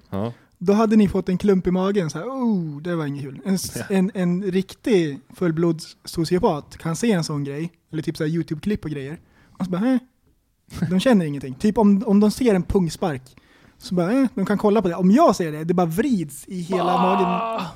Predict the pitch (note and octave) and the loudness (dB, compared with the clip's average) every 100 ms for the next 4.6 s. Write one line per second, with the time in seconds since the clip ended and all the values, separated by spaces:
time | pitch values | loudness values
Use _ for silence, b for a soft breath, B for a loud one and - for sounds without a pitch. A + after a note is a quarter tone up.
0 | - C4+ F#3+ F3 - B B G#3+ A3+ A3 | -14 -8 -6 -6 -8 B B 0 2 2
1 | A3 G#3+ G#3+ - G#3+ C4 F#3+ D#3+ E3 G#3 | 0 2 0 2 2 4 2 -2 -2 -2
2 | F3 - D3+ G3 G3 C3+ - - D#3 D#3 | -2 -4 -6 -4 -4 -6 -12 -4 -2 -2
3 | C3 - - - A3+ - A#3+ F#3 D#3+ D3+ | -6 -18 -20 -4 -2 -2 -2 -2 -4 -4
4 | D#3 D3 - D3+ D3 C#3+ | -4 -6 -6 -4 -4 -6